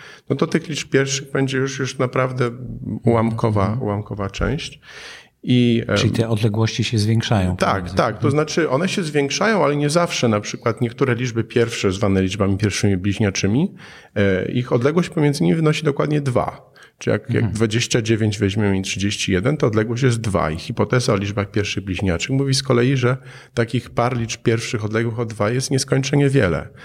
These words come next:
Speaker 1: Czyli te odległości mogą się zwiększać, mogą się zmniejszać, ale statystycznie liczb pierwszych powinno być, e, spośród liczb naturalnych przy coraz większych zakresach powinno być coraz mniej. I ten rozkład możemy, e, modelować za pomocą,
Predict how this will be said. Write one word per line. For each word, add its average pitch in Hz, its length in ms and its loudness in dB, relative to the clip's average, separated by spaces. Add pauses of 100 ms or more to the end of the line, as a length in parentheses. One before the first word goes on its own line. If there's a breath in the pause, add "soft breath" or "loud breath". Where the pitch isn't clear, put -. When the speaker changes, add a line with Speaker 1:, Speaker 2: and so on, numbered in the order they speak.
(120)
Speaker 1:
Czyli 120 160 -2
te 139 100 2
odległości 147 460 0
mogą 113 220 0
się 110 140 -4
zwiększać, 170 440 -2
mogą 123 240 0
się 113 140 -6
zmniejszać, 113 640 -4 (320 loud breath)
ale 185 180 2
statystycznie 175 640 0
liczb 151 240 -2
pierwszych 127 500 0
powinno 135 400 2
być, 120 440 -2
e, 104 100 2
spośród - 680 -2 (180)
liczb 101 240 -4
naturalnych 95 580 2
przy - 180 -12
coraz 90 220 0
większych 90 280 -6
zakresach 147 440 0
powinno 135 220 2
być 131 200 -6
coraz 123 260 2
mniej. 82 360 0 (720 loud breath)
I 135 100 2
ten 143 180 0
rozkład 170 480 2
możemy, 147 520 4 (300)
e, 101 40 -2
modelować 117 560 2
za 135 80 0
pomocą, 127 680 0